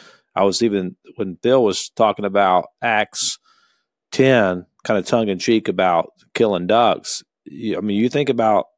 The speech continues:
what the, what that's actually talking about is exactly what Jesus was talking about with this, building this temple where Jews, Gentiles, where all nations would come in. So when he, you know, the, when the sheet comes down and you have the,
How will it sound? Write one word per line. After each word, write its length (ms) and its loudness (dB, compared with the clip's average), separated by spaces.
what 240 -4
the, 240 -10
what 160 -2
that's 240 -2
actually 320 -2
talking 360 -2
about 440 -2
is 160 -4
exactly 480 0
what 180 0
Jesus 380 -2
was 100 -4
talking 320 0
about 360 -2
with 180 -6
this, 300 -4
building 280 -2
this 140 -4
temple 440 -2
where 280 -2
Jews, 520 4
Gentiles, 640 0
where 100 0
all 240 2
nations 400 -2
would 140 -6
come 220 -6
in. 420 -4
So 180 -4
when 120 -2
he, 200 -4
you 120 0
know, 160 0
the, 60 -4
when 120 -4
the 80 -4
sheet 300 2
comes 240 0
down 500 0
and 160 -2
you 120 0
have 320 2
the, 240 0